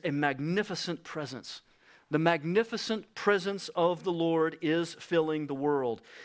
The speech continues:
It is worthy of rejoicing. The Lord is worthy today of our worship.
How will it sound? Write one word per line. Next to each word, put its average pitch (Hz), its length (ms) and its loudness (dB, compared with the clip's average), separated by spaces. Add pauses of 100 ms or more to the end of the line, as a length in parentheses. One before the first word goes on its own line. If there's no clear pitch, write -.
(120)
It 160 100 2
is 151 140 2
worthy 190 500 2
of 156 200 -2
rejoicing. 135 680 -4 (320)
The 165 80 2
Lord 185 320 2
is 165 180 -4
worthy 190 600 0
today 135 760 -4 (360)
of 139 240 2
our 135 200 -2
worship. 117 480 -6